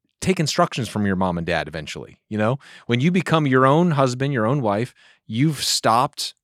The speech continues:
you've stopped that, that level of authority, and, and you, they don't have the same level of authority that they used to have. Um, and so I think that's important to understand that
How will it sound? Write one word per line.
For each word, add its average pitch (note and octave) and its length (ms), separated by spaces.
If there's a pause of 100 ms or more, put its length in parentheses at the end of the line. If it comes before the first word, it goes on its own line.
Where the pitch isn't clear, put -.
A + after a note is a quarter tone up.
(280)
you've A#2+ 140
stopped A#2+ 300
that, C3+ 240
that A#2+ 440
level C#3 380
of B2 100
authority, C#3+ 520
and, G2 180
and G#2 240
you, G2 120
they C3 140
don't E3 160
have E3 260
the C3 80
same C#3+ 260
level A2+ 220
of F#2+ 80
authority B2+ 400 (140)
that F#2+ 200
they G2 60
used F2+ 280
to E2 60
have. D2 200 (580)
Um, B2 380
and C#3 120
so D3+ 320
I D3+ 120
think G3+ 200
that's F3 220
important D3 460
to - 60
understand C#3 480
that B2+ 140